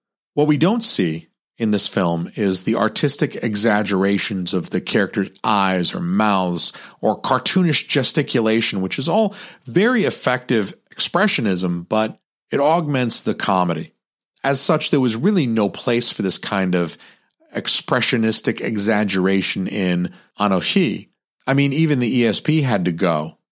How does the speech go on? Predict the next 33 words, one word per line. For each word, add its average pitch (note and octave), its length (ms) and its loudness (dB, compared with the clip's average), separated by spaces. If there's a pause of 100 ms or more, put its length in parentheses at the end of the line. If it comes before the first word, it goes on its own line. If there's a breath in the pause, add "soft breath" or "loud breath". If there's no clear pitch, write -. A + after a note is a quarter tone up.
(120)
in A2 120 0
I F#2+ 80 4
Want F2+ 260 2
to F#2+ 80 0
Return E2+ 360 0
to E2+ 60 0
That E2 200 0
Day D#2 320 -2 (100)
to - 100 -14
keep G2 320 -2
with F2+ 160 -2
the F2+ 120 0
realism. E2 580 0 (840)
And D3 140 -2
Shin A#3 240 2
Kor G3 420 2 (280 loud breath)
is D3+ 200 2
therefore F3+ 400 2
somewhere A3+ 400 2
between E3+ 460 2
the E3 80 2
T C#3 220 0
V C3+ 120 0
series B2+ 580 0
and A#2 440 -2 (320 loud breath)
that G#2+ 220 0
first - 360 0
movie G2+ 280 2
tonally. A2+ 580 0 (240 loud breath)
We F3+ 120 4
have F#3 200 2
some F3 140 0
humor, A#2 480 0